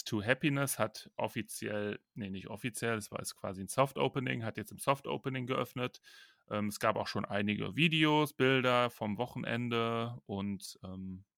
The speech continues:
ja, von der ganzen Woche. Vom Wochenende ist ein bisschen übertrieben, es war ja jetzt innerhalb der Woche.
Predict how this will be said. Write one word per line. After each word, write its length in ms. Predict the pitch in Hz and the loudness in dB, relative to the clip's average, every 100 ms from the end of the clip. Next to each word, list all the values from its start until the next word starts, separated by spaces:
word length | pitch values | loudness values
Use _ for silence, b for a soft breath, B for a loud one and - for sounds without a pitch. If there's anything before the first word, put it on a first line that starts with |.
| _ - | _ -10
ja, 160 | 95 | -8
von 160 | - 98 | -4 -4
der 80 | 95 | -4
ganzen 340 | 98 - 90 | -6 -6 -4
Woche. 300 | 101 113 98 - | -2 -2 -4 -6
Vom 180 | 95 92 | -8 -8
Wochenende 380 | 92 101 95 | -6 -6 -6
ist 80 | 95 | -8
ein 60 | - | -12
bisschen 180 | - - | -12 -12
übertrieben, 460 | 95 - 113 113 | -14 -8 -8 -8
es 120 | 104 | -8
war 120 | 101 98 | -4 -4
ja 80 | |
jetzt 240 | 95 95 - - | -4 -8 -14 -6
innerhalb 400 | 104 104 110 - | -2 -2 -4 -2
der 120 | 104 | -2
Woche. 220 | 107 | 0